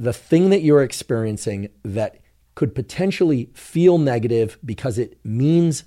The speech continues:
negative things, you're not learning, you're suffering, you're suffering health-wise, you're suffering performance-wise, is reappraised. It's telling you, no, the frustration, the agitation, the thought that you're not capable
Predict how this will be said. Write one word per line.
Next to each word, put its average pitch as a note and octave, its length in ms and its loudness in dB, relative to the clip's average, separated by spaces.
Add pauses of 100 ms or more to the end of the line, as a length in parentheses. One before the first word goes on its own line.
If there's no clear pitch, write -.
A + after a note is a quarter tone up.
negative A2+ 460 -2
things, E2+ 520 -8 (340)
you're F2 120 -12
not A2 260 -6
learning, F2 420 -10 (400)
you're F2 120 -14
suffering, E2+ 580 -6 (640)
you're G2 160 -8
suffering A#2 540 -2
health-wise, F#2+ 600 -2
you're F#2+ 100 -8
suffering A#2+ 480 -2
performance-wise, G2+ 800 -4 (760)
is C3 200 2
reappraised. B2 880 2
It's - 220 -8
telling E3 340 2
you, A2 240 0
no, A2 460 0 (500)
the G#2 80 -6
frustration, G2 840 0
the G#2+ 200 -6
agitation, A2 760 -2 (460)
the F#2+ 160 -12
thought C3 400 -2
that C3 140 -6
you're A#2 180 -4
not A2+ 520 -2
capable F#2 600 -2